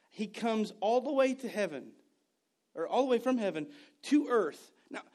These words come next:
the Jews were looking for royalty as in the form of the Messiah. They were looking for another King David, power, gold,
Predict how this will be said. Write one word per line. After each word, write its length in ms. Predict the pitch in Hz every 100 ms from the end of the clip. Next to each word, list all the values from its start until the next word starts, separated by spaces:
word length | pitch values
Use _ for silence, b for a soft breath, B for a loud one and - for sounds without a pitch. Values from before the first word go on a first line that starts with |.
| b b b b b _ _ _ _ _ _ -
the 100 | 220
Jews 420 | 170 240 330 294
were 140 | 247 240
looking 340 | 247 240 233
for 380 | - 208 180 165 b b b b _ _ _ _ - 147
royalty 600 | 226 214 156 - 110 - _ _ _ _ _ _ 147
as 240 | 151 131 165
in 120 | 175
the 60 |
form 240 | 156 165 143
of 100 | 127
the 80 | 123
Messiah. 420 | 113 - 110 101 _ b -
They 120 | 302
were 120 | 302
looking 260 | 277 - 233
for 200 | 233 220
another 220 | 208 190
King 300 | 202 196 170
David, 380 | 175 151 113 107 - -
power, 480 | 220 180 135 107 - _ 139
gold, 480 | 185 180 151 117